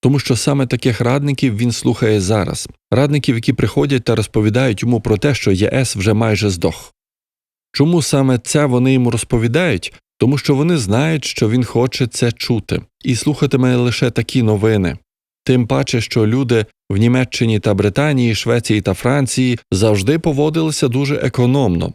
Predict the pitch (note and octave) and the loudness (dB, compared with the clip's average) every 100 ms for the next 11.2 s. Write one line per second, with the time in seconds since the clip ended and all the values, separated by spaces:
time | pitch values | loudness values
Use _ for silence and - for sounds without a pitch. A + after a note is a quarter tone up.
0 | - G2+ - G#2 G#2+ G2 D3+ C#3 A2+ G#2 | -4 -2 0 2 2 0 0 2 2 0
1 | F#2 B2 D3 - G#2+ - G2 F#2+ - C#3+ | 0 0 0 -2 -4 -2 0 0 0 0
2 | C#3+ A#2+ G2+ G#2 F#2+ C#3+ B2+ A#2+ A2 C3 | 0 -2 0 0 0 0 0 0 0 -2
3 | - A#2+ G#2 F#2+ C#3 C3+ D#3 C#3+ - A#2 | 0 0 2 0 0 0 -2 0 0 0
4 | A2+ - A2 - C3 B2 - B2 G#2+ A2+ | 0 -2 -2 0 0 0 0 0 2 0
5 | C3 - A#2+ A2+ - G#2 - F#2+ - - | 0 0 -2 -2 -2 -2 0 -2 -4 -16
6 | _ _ _ _ - F2+ F#2+ - D3 C3+ | _ _ _ _ -2 0 0 2 0 2
7 | F#2+ C#3 C#3+ A#2+ G2+ G#2 - D3+ A#2 F#2+ | 0 0 0 0 0 0 0 0 2 2
8 | G2+ G#2 C#3 C3 A#2+ G#2+ A2 - B2 A#2+ | 0 0 -2 0 -2 0 -2 -2 -2 -2
9 | A2 B2+ C3+ E3+ E3+ _ _ G2 A2 C#3 | 0 0 0 -2 -2 _ _ 0 2 2
10 | D3 C#3 - A#2 A#2 A#2+ B2 C#3+ D#3 A2 | 2 0 0 0 2 2 0 0 0 -2
11 | - | -4